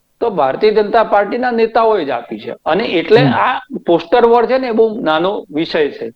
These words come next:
Speaker 1: એના, એમાં, આનાથી કદાચ વડોદરાની સીટમાં જ એટલા માર્જિનથી વડોદરાની સીટ જીતાયેલી છે, એમાં ભાજપને કશો ફરક પણ નહીં પડે. પણ આ
Speaker 2: જી.
Speaker 1: કશો જ ફરક નહીં પડે એનો જે આત્મવિશ્વાસ હોય અને સંગઠનને સાંભળવાનું બંધ થઈ જાય જ્યારે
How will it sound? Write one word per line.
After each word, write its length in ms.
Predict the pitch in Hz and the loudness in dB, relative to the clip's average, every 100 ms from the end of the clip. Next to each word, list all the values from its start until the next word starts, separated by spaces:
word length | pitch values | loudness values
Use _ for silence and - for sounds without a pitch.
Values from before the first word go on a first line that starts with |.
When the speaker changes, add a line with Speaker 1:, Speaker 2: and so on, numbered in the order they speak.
| _ _ _ _ - | _ _ _ _ -4
Speaker 1:
એના, 260 | 165 214 | -4 -2
એમાં, 240 | 180 170 165 | -4 -2 -2
આનાથી 360 | 147 170 214 | 0 0 0
કદાચ 280 | 214 214 226 | 0 0 0
વડોદરાની 500 | 190 160 196 202 208 | -2 -2 -2 -2 -4
સીટમાં 420 | 196 180 170 202 190 | -6 -8 -4 -2 0
જ 40 | |
એટલા 260 | 180 185 185 | 0 0 0
માર્જિનથી 520 | 156 127 143 160 202 | 0 -4 -4 -4 -2
વડોદરાની 540 | 151 143 151 170 180 | 0 -2 -2 -4 -4
સીટ 300 | 175 151 147 - | -6 -6 -6 -4
જીતાયેલી 480 | 135 165 185 170 143 | -2 0 0 -2 -2
છે, 180 | 170 - - - 147 | -4 -6 -18 -8 -2
એમાં 200 | 180 180 | 0 2
ભાજપને 460 | 139 139 196 262 | 0 0 0 0
કશો 260 | 214 190 220 | 0 2 2
ફરક 380 | - 190 226 - | 2 2 2 2
પણ 140 | 233 | 0
નહીં 220 | 196 143 | 0 -6
પડે. 120 | 120 - _ _ _ _ _ | -8 -12 _ _ _ _ _
પણ 100 | 233 | -2
આ 200 | - 240 | -2 -4
Speaker 2:
જી. 100 | 247 226 | -4 -2
Speaker 1:
કશો 340 | 196 - 247 | -4 -2 -2
જ 80 | 262 - | -2 -2
ફરક 240 | 233 240 220 | 0 0 2
નહીં 200 | 226 226 | 0 4
પડે 160 | 226 | 4
એનો 180 | 226 226 | 4 2
જે 80 | 214 | 2
આત્મવિશ્વાસ 800 | 185 180 208 196 180 - 180 156 - | 2 0 -2 -2 -2 0 0 0 -2
હોય 180 | 131 104 110 _ _ _ _ _ _ - | -2 -4 -12 _ _ _ _ _ _ -2
અને 240 | 175 233 | 0 0
સંગઠનને 640 | 226 202 196 214 220 226 220 | 0 0 0 -2 -2 -2 -2
સાંભળવાનું 720 | 202 165 170 185 196 196 170 | -2 0 0 -2 -2 -6 -4
બંધ 240 | 160 185 | -4 -2
થઈ 200 | 151 139 | -2 -2
જાય 200 | 131 120 | -2 -4
જ્યારે 360 | 127 113 117 | -6 -6 -8